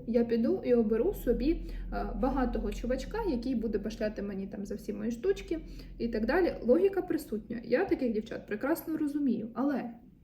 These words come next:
ви ж ніколи щасливого життя собі не побудуєте з тієї точки зору,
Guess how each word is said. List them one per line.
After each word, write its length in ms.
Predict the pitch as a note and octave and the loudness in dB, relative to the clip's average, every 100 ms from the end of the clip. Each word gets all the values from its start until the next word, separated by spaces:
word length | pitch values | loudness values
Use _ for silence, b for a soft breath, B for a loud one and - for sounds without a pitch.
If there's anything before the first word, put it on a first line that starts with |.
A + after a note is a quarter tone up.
| - B B - | -20 B B 0
ви 100 | B3+ | 2
ж 120 | C4+ | 2
ніколи 540 | E4+ - D#4+ C#4 G3 | -4 2 4 4 2
щасливого 600 | - B3 - B3 G#3+ A3 | -2 -6 -2 0 0 0
життя 300 | A3 A3 G#3+ | -4 -2 -4
собі 300 | A3 A3 G#3+ | -4 -4 -2
не 120 | G3+ | -4
побудуєте 840 | G3+ G3 G#3 F3+ G#3 E4+ C4+ - A#3+ B B B | -6 -8 -6 -2 0 2 0 -4 -10 B B B
з 80 | - | -6
тієї 360 | A#3+ A#3 A#3 | 2 4 4
точки 380 | A3+ G3+ - F#3 | 2 0 -2 -4
зору, 460 | F#3+ G3 D4+ C#4 | 0 2 2 0